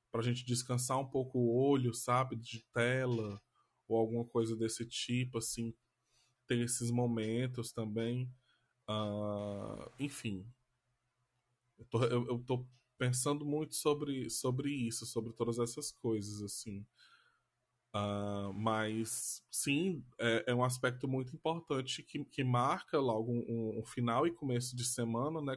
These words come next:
com uma vontade muito grande de, de mudança, de, de, de finalização de mês mesmo, né, e tal. É outro dia legal também pra você aproveitar e fazer seu planejamento pro, pra fevereiro.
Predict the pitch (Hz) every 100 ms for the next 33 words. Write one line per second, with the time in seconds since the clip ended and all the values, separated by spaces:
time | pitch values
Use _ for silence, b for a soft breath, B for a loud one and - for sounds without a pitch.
0 | - 139 135 123 127 127 123 123 127 131
1 | 147 151 143 143 147 147 151 160 175 _
2 | _ _ _ _ _ _ 127 139 147 160
3 | 180 170 151 156 - 127 123 110 113 120
4 | 110 117 - 135 127 127 135 127 135 147
5 | 156 123 180 185 135 120 151 170 131 110
6 | 123 131 - 113 120 - _ _ - 110
7 | 123 123 165 135 139 131 139 143 127 127
8 | 135 127 117 117 120 120 - 113 - 113
9 | 117 113 107 107 - 110 107 - - 110
10 | 110 110 107 110 104 - - 107 101 -
11 | _ _ _ _ _ - 107 - 110 117
12 | 120 160 127